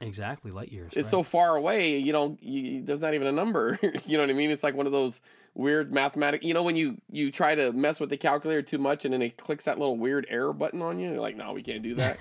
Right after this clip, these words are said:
Speaker 1: <laughs>
Speaker 2: It's essentially what it is. It's like, "No, it's just, it's light years,
Speaker 1: Exactly.
Speaker 2: buddy."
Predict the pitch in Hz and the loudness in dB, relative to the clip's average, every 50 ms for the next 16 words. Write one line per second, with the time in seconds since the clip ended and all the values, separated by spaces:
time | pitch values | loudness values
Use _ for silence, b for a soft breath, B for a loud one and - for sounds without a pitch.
0 | 120 - - 196 - - - - - - 156 165 160 - - 196 196 - 190 180 | -8 -2 0 0 0 0 0 -2 0 0 0 0 2 4 4 4 4 2 2 2
1 | 175 165 151 156 156 147 147 143 180 175 139 120 110 113 110 113 107 104 104 113 | 2 2 4 4 4 4 4 4 4 4 2 2 0 -2 -4 -4 -4 -4 -2 -2
2 | 120 120 117 120 123 131 - - - 113 117 - - 120 113 - - - - b | -2 -2 -2 -2 -4 -6 -10 -12 -12 -12 -10 -8 -10 -10 -8 -8 -10 -12 -14 b
3 | b b b b b - - 110 107 180 202 98 101 139 139 131 127 127 139 139 | b b b b b -12 -6 0 2 2 2 2 2 0 0 -2 -2 -2 -2 -2
4 | 139 139 | -2 -4